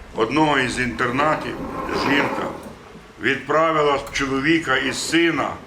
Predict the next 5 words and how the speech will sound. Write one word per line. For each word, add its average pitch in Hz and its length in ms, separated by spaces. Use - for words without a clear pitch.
на 127 180
фронт. 120 400
Чоловік 147 640
пропав 139 580
безвісті, 151 760